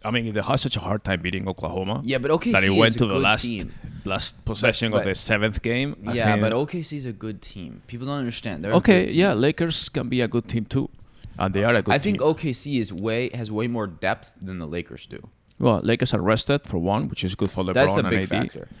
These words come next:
Speaker 1: These guys have been fighting until the last second. They have one day off, and then they go back to the playoffs. They're gonna definitely lose the first, maybe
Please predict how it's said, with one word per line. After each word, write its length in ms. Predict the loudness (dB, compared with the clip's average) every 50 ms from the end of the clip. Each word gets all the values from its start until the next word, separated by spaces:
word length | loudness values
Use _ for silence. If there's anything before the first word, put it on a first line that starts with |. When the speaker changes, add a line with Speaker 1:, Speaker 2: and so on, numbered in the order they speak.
| -10 -6
Speaker 1:
These 180 | -6 -6 -4
guys 200 | -2 -2 -2 -2
have 160 | -2 -4 -2
been 200 | -4 -6 -6 -8 -12 -18 -20 _ _ -16
fighting 360 | -12 -6 -4 -4 -2 -2 -4 -6
until 260 | -6 -8 -8 -8 -6
the 40 | -2
last 240 | -2 -2 0 0
second. 400 | -2 -2 -2 -2 -2 -2 -2 -2 -4 -4
They 160 | -4 -4 -2
have 160 | -2 -2 -2
one 200 | 0 0 0 0
day 140 | 2 0 2
off, 240 | 2 0 0 -2 -4
and 100 | -4 -4
then 80 | -4
they 80 | -4 -4
go 140 | -4 -4 -2
back 220 | 0 -2 -2 -2
to 80 | -2 -6
the 40 | -6
playoffs. 400 | -6 -4 -2 -2 0 -2 -2 -2
They're 120 | -2 -2 -2
gonna 200 | -2 -2 -4 -2
definitely 360 | -4 -4 -4 -6 -8 -6 -6 -6
lose 200 | -8 -8 -8 -6
the 120 | -8 -6
first, 340 | -4 -4 -4 -4 -4 -6 -8 -12 -14 -10
maybe 320 | -8 -6 -4 -4 -6 -8